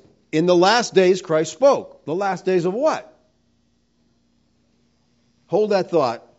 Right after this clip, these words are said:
And let's see if we can learn from the scriptures what exactly the last days are, what they refer to. Let's go back to Genesis forty-nine one.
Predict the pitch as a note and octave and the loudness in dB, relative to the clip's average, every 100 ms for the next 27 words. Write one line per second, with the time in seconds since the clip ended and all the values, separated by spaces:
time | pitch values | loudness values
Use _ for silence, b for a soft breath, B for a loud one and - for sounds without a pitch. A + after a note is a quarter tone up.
0 | _ _ _ _ _ _ _ - A#2+ D3 | _ _ _ _ _ _ _ -8 -4 -4
1 | G#3 G#3 G3 E3 D#3 D#3+ D3+ C3+ A#2+ D#3 | -4 -6 -4 -4 -4 -4 -6 -10 -10 -10
2 | C#3+ B2+ G#2+ A2+ D3+ B2+ G#2 C#3+ C#3 B2+ | -10 -10 -10 -6 -6 -6 -6 -6 -6 -8
3 | A2 G#2+ G#2 C3+ C#3+ C3+ A#2 G2 C#3 B2+ | -8 -8 -6 -6 -6 -8 -10 -6 -4 -4
4 | B2 B2 A2 A2 C3+ C#3 C3+ C3 - B | -6 -8 -8 -6 -8 -6 -8 -8 -12 B
5 | B A#2 - - C#3 C#3 C3+ A#2 D#2+ - | B -12 -10 -6 -4 -4 -6 -12 -16 -18
6 | b b D3 - G3 F#3+ - B2+ A2 D#3 | b b -14 -4 -2 -2 -4 -10 -6 -4
7 | D3 A#2+ A2 D#2 - - C#3+ C#3+ C3+ C3+ | -2 -6 -10 -16 -20 -10 -6 -6 -4 -6
8 | B2 A2+ B2 G#2 | -6 -6 -8 -8